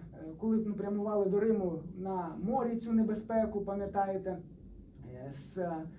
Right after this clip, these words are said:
тюрми, з ув'язнення він написав також, е, чимало послань. Е, ось тут ніби зображено, що от Павло прикований до руки військового, так як і описано, а Тимофій, е, записує, е,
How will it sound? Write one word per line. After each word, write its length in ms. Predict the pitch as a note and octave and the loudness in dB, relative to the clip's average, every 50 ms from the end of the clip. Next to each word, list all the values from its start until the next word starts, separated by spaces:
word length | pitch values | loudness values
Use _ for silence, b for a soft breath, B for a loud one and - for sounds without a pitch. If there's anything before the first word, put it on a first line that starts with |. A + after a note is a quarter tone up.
| B B B B B B - - - | B B B B B B -20 -16 -4
тюрми, 520 | - A3+ G3 F#3+ G#3+ A3 A3 A3 G#3+ G3+ F#3+ | 0 2 4 4 4 6 6 6 4 4 2
з 100 | F#3 F3 | 2 2
ув'язнення 560 | G3+ G3 G#3+ G#3 G3+ G3 G3 F#3+ F#3+ F#3 F3 D#3+ | 2 2 4 4 4 4 2 0 0 -2 -2 -2
він 80 | F#3 F#3 | -2 -2
написав 500 | F#3 F3 F3+ F#3 - - G3 F#3 F3 - | -2 -2 -4 -4 -4 -2 -2 -2 -2 -2
також, 520 | - D#3+ - - F#3 F3+ F3 - - - | -6 -4 0 2 2 2 2 0 -6 -8
е, 280 | C#3+ C#3 C3+ C#3 C3 C3 | -10 -10 -10 -10 -10 -10
чимало 420 | - - G3+ G3+ G3+ G3 F3+ E3+ E3 | -6 0 2 4 4 4 4 2 0
послань. 560 | E3 F3 F3 F3 - G#3+ A#3 A#3 A#3 A#3 A3+ - B B B B B B B B B B - - | -2 -2 -4 -2 0 2 2 2 2 0 0 -2 B B B B B B B B B B -16 -14
Е, 140 | - - - - - | -14 -12 -10 -10 -10
ось 280 | - - - - - B D3 B B B B B B B - - | -10 -10 -12 -12 -12 B -12 B B B B B B B -10 -6
тут 240 | D#3+ D#3 D3+ - D#3 | -4 -4 -4 -4 -4
ніби 260 | D#3 D#3+ D#3+ D3 D3+ | -2 -2 -2 -2 -4
зображено, 580 | D3 D#3 D3+ E3 E3 F3 F3+ D#3 D3+ D3+ D3 C#3 | -4 -4 -4 -2 -2 0 -2 -2 -2 -4 -4 -4
що 200 | - - D3 D3+ | -6 -6 -6 -8
от 140 | D3+ - | -8 -6
Павло 380 | - D#3 D#3 D#3 E3 E3 - - | -6 -6 -4 -2 -2 -2 -2 -4
прикований 600 | E3+ E3 D#3 - - F3+ F3 E3+ E3 D#3+ D3+ C#3+ | -4 -6 -6 -4 0 0 0 0 0 -2 -4 -6
до 300 | C#3+ C#3+ D#3 D3+ D3+ D3+ | -6 -6 -6 -6 -6 -6
руки 300 | D#3 D#3 - - F3 D#3+ | -6 -8 -8 -6 -4 -4
військового, 520 | D3+ D#3 - - - B3 B3 A#3+ G#3+ G3 | -4 -4 -6 -6 -2 0 0 0 0 -2
так 220 | G3 - G3 F#3+ F#3+ | -4 -6 -6 -6 -6
як 160 | F#3 F3 - | -6 -4 -2
і 60 | F#3 | -2
описано, 640 | F#3 F3+ F3 - F#3+ F#3 - - F3 F3 D#3+ D3 D3 | -2 -2 -2 -2 -2 -2 -2 -4 -8 -8 -8 -10 -10
а 220 | E3 E3+ E3+ E3+ E3 - - - - | -8 -8 -8 -8 -10 -12 -14 -14 -12
Тимофій, 540 | D#3 D3+ D3+ D3+ - G#3+ A3+ A3+ A3 - - - - | -10 -10 -8 -8 -6 -2 -2 0 0 -2 -4 -8 -12
е, 160 | E3+ D#3+ D#3 C#3+ C3+ B B B B B - - - - | -10 -10 -10 -10 -12 B B B B B -18 -16 -14 -12
записує, 680 | D3 D3+ F3 - - G3+ G3+ G3 - E3+ D#3+ E3 E3 D#3+ | -8 -8 -4 0 2 4 4 2 0 -2 -4 -4 -4 -4
е, 880 | - - - - - - - - - - D3 D3 C#3+ D3 D3 D3 C#3+ | -8 -10 -14 -18 -18 -18 -16 -16 -14 -14 -14 -12 -12 -12 -10 -10 -10